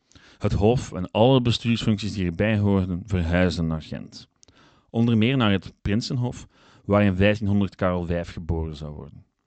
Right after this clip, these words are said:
Het moeten afbreken van de eigen stadsmuren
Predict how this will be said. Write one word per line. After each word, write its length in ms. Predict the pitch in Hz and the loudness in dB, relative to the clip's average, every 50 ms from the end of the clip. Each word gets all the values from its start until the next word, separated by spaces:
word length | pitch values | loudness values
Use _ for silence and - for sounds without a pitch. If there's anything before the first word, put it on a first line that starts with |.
| _ _ _ - _ _ - - - _ | _ _ _ -20 _ _ -20 -20 -16 _
Het 120 | - 127 135 | 0 4 6
moeten 240 | 135 143 139 135 - | 6 6 6 4 2
afbreken 560 | - 135 156 170 165 - 165 160 156 - 131 | 4 4 2 2 2 2 2 2 2 4 2
van 100 | 131 113 | 2 2
de 80 | 107 | 2
eigen 440 | - - - 135 147 165 170 151 151 | 0 -2 -4 -4 -2 -2 -2 -2 -2
stadsmuren 720 | 135 120 143 131 120 - - 113 113 107 107 101 98 - | -2 0 0 0 0 0 0 2 2 2 2 0 -2 -4